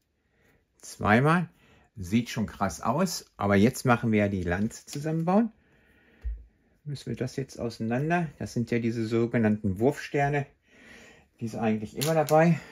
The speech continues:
So, das Schwert wird genommen. Goldene. Ein Wurfstern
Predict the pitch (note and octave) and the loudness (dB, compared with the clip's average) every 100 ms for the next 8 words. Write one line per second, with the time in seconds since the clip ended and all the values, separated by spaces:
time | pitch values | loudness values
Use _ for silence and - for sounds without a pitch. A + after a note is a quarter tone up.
0 | - - _ _ _ _ - _ _ _ | -20 -20 _ _ _ _ -20 _ _ _
1 | _ _ _ _ - G2 G2 E2 - A#2+ | _ _ _ _ -8 -8 -8 -10 -8 -8
2 | C#3 C3+ - B2+ C#3+ D3+ - _ _ _ | -6 -8 -4 -2 -2 -6 -14 _ _ _
3 | _ _ _ _ _ _ _ _ _ C3 | _ _ _ _ _ _ _ _ _ -20
4 | G#2 A2+ A#2+ F3 A3+ A3 _ _ - _ | -8 -6 -4 -2 -4 -6 _ _ -20 _
5 | _ G#2+ G#2+ G2+ A2 E3 - - F3 F3+ | _ -2 0 0 -2 -4 -6 -6 -4 -4